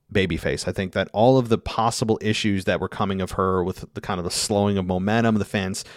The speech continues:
somewhat disinterest in her character compared to last year were all erased in a matchup that her and, uh, Becky Lynch had last night. Really good stuff, guys. Um, really good.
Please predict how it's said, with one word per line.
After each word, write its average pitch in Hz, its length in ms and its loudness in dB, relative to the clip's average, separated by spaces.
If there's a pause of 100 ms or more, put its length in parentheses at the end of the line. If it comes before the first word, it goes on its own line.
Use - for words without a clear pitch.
(100)
somewhat 135 720 4
disinterest 127 640 4
in 123 100 4
her 120 100 4
character 120 400 2
compared 113 320 2
to 113 60 2
last 113 300 2
year 107 140 4
were 101 180 0
all 120 240 4
erased 110 460 2 (640)
in 110 100 2
a 104 40 4
matchup 92 400 0 (320)
that - 220 -4 (260)
her 95 240 0
and, 87 320 -4
uh, 76 100 -2
Becky 90 280 -6
Lynch 85 220 -6
had 80 180 -2
last 80 240 -6
night. 69 200 -6 (1300)
Really 110 380 6
good 82 140 -4
stuff, - 260 -8
guys. - 320 -8 (600)
Um, 87 280 -4 (460)
really 107 360 4
good. 78 200 -6